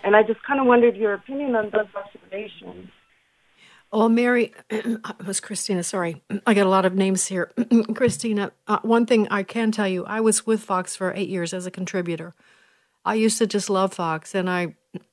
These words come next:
Speaker 2: uh, when I was on radio in Chicago, I used to f-, push Fox. They were, when they were new, it was just a, oh my gosh, a breath of fresh air. But Fox is a mixed bag now, and their news, uh, s-, their news department is terrible.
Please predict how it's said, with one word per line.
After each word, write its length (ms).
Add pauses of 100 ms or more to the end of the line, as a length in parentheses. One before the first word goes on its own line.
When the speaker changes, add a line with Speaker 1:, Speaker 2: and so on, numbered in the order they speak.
(640)
Speaker 2:
uh, 320
when 200
I 40
was 140
on 100
radio 260
in 60
Chicago, 540
I 20
used 220
to 80
f-, 220
push 240
Fox. 300
They 140
were, 160
when 280
they 120
were 120
new, 180
it 60
was 120
just 180
a, 120 (100)
oh 320
my 140
gosh, 360 (400)
a 60
breath 320
of 100
fresh 320
air. 320 (500)
But 120
Fox 440
is 200
a 60
mixed 360
bag 340
now, 320
and 200
their 160
news, 500
uh, 300
s-, 260
their 220
news 340
department 640
is 200
terrible. 500